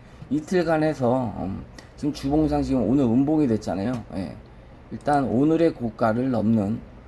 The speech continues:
오늘의 고가를 넘는 모양이 한번 나와줘야 된다. 예, 참 어렵네요. 예, 참.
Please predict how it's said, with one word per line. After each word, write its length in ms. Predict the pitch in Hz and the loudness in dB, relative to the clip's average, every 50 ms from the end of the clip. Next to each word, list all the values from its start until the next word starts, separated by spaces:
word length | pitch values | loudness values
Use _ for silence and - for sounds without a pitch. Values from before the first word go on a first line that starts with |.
| - - - - - | -20 -20 -20 -12 -6
오늘의 340 | - 117 135 135 127 127 123 | -2 0 2 2 2 2 0
고가를 440 | - 113 107 - - 120 123 120 117 | -2 -6 -6 -4 -2 -2 0 0 0
넘는 520 | 110 98 92 104 113 120 135 139 139 131 - - - - - - - - - - - - - - | 0 0 0 0 0 0 0 -2 -4 -6 -10 -14 -18 -20 -20 -20 -20 -20 -20 -20 -20 -20 -14 -4
모양이 480 | 98 104 120 123 120 117 117 120 123 | 0 2 2 4 4 2 0 0 -2
한번 420 | 127 123 117 135 139 139 143 139 127 | -4 -6 -6 -4 -4 -2 -2 -2 -2
나와줘야 420 | 104 95 104 107 104 104 113 113 | -2 -2 -2 -2 -2 -2 -2 -2
된다. 440 | 101 104 92 - - 85 90 101 104 - - - | -4 -4 -6 -8 -10 -10 -12 -12 -12 -14 -14 -14
예, 220 | 90 87 87 85 - - - - - - - - - - - - - | -12 -12 -12 -14 -14 -16 -18 -20 -20 -20 -20 -20 -20 -20 -20 -20 -18
참 220 | - 120 127 120 | -12 -8 -6 -4
어렵네요. 560 | 110 104 101 117 127 131 127 113 101 104 107 120 - - | -2 0 2 2 2 2 2 0 0 -2 -4 -8 -10 -12
예, 140 | 98 95 87 - - - - - - - - - - - - - - - - - - - | -12 -12 -14 -14 -18 -20 -20 -20 -20 -20 -20 -20 -20 -20 -20 -20 -20 -20 -20 -20 -20 -18
참. 160 | - 85 101 | -16 -14 -14